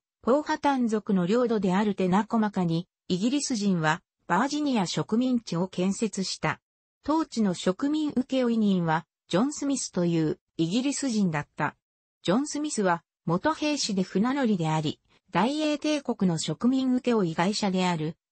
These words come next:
バージニア会社に参加して、バージニア発の入植地、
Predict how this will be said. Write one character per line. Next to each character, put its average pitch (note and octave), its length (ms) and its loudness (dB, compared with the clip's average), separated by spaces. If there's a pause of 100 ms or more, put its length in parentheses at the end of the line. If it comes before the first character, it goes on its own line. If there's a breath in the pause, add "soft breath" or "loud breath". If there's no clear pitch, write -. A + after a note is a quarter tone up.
バ B3 200 4
ー - 20 -6
ジ D4+ 140 -4
ニ C#4 180 -2
ア B3+ 80 0
会 C#4 200 0
社 A#3+ 160 -2
に E3+ 140 0
参 F#3 240 -2
加 G3 160 -4
し - 140 -10
て、 E3+ 220 -2 (220)
バ A#3 200 2
ー D4+ 40 -2
ジ D4 140 -4
ニ C#4+ 180 -2
ア B3+ 80 0
発 A#3+ 280 -2
の A3 160 2
入 A#3 240 2
植 - 260 -6
地、 E3+ 320 -4